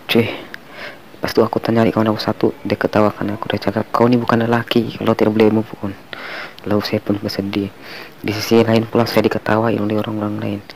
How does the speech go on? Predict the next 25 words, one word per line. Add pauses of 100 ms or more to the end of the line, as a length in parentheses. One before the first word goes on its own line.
(560)
Dan
pada
masa
yang
sama
juga, (160)
mantan
saya, (480)
gebetan
ataupun
orang
bilang (160)
crush, (720)
dan
juga
ex
saya, (320)
semuanya
sudah
ada. (1120)
Semuanya
ada,
ada
kekasih
baru.